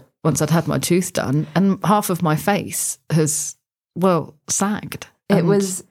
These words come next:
Speaker 2: incredible. I've, it's one of the weirdest videos I've ever
Speaker 1: Mm.
Speaker 2: watched in, ever of
Speaker 1: Yeah.
Speaker 2: a human being. Your whole face had obviously swollen on that side, but your nose, your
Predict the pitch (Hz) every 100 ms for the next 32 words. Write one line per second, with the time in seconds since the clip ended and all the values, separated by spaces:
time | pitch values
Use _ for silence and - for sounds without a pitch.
0 | - 202 208 - - 214 202 190 165 180
1 | 185 180 190 - - 190 208 226 233 226
2 | 190 180 - - 196 233 247 220 220 214
3 | 185 170 180 - 202 214 143 156 - -
4 | 180 175 170 _ - 214 208 - - -
5 | _ _ - 190 190 226 220 214 214 220
6 | 170 151 143 - - _ 208 208 196 196
7 | _ _ _ - 202 240 240 233 220 196
8 | 170 - 180 180 180 165 180 208 202 160
9 | 160 180 - 175 156 185 185 185 233 302
10 | 202 147 156 196